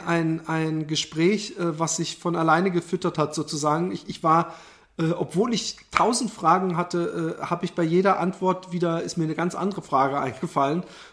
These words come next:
und ich hätte noch eine Stunde weiter fragen können. Ich fand ihn einen unglaublich sympathischen und interessanten Menschen und, äh, äh, kann euch nur,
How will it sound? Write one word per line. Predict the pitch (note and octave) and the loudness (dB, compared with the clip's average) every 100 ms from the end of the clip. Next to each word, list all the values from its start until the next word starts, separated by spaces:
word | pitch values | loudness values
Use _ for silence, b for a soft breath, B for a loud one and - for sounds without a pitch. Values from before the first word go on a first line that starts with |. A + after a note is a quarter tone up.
| B | B
und | - E3+ | -4 -4
ich | F#3 | -2
hätte | F#3 F3+ E3 F3+ | -2 2 0 0
noch | E3+ D#3 | -2 -2
eine | D#3+ D3+ | -2 -4
Stunde | - F3 E3+ C#3+ | 2 2 4 6
weiter | C#3+ D3+ | 6 4
fragen | D3+ C#3 C3+ | 2 2 2
können. | - C3+ | 0 -4
Ich | C3 | -2
fand | - D#3+ | -2 -2
ihn | D#3 D3+ | -2 -4
einen | D3 | -4
unglaublich | F#3+ G3+ F3 D3+ C#3 D3 | -4 -4 2 2 2 -4
sympathischen | D3+ C#3+ C#3+ D3 D3+ D3+ C#3+ - | -6 -2 -2 -2 -4 -6 -8 -6
und | - G3+ | -2 -2
interessanten | G#3+ D#3+ - D3+ C#3+ C#3 D3 | -2 -6 -4 -2 -2 -2 -4
Menschen | B2+ C3 C#3 C#3 D3 B B B B _ | -4 -4 -4 -6 -6 B B B B _
und, | D#3 D3 D3 C#3+ - - | 0 0 0 -4 -12 -10
äh, | D3+ | -4
äh, | C#3+ C#3 C#3 D3 C#3+ C3+ D3 D3 | -2 -2 -4 -6 -8 -6 -6 -6
kann | - D3+ D#3 | -4 -2 -2
euch | - C#3+ C#3+ - | -4 -4 -4 -2
nur, | D3 C#3+ C#3 C3+ | 0 0 0 -2